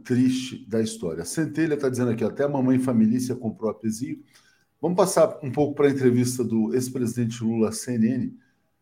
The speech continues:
É, atualizando aqui antes os comentários, a Thaís dizendo assim, olha, "E a grana pra familícia comprar cento e sete imóveis, né? Veio do crime organizado, né? De onde poderia ter vindo?"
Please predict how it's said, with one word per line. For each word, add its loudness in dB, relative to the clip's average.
É, 2
atualizando 2
aqui -2
antes -2
os -10
comentários, -2
a 0
Thaís 0
dizendo 0
assim, -6
olha, -20
"E 2
a 8
grana 2
pra -2
familícia -2
comprar -2
cento -8
e -12
sete -4
imóveis, 0
né? -4
Veio 0
do -4
crime 6
organizado, 4
né? 6
De 4
onde 2
poderia 2
ter -2
vindo?" -12